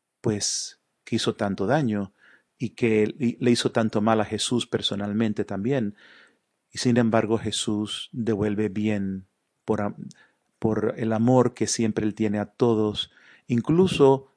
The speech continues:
a sus enemigos. Entonces, este hombre regresa, se da cuenta a través de sus siervos que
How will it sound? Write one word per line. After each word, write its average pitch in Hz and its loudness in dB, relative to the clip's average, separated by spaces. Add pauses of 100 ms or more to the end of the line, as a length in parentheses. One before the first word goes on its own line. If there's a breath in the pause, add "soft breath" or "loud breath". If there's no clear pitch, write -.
(140)
a 117 2
sus - -4
enemigos. 98 -4 (760 loud breath)
Entonces, 147 6 (220)
este 131 4
hombre 127 6
regresa, 104 0 (520)
se - 0
da 110 2
cuenta 110 -2
a 117 -10
través 101 -4
de 104 -4
sus - -10
siervos 120 -2
que 98 -2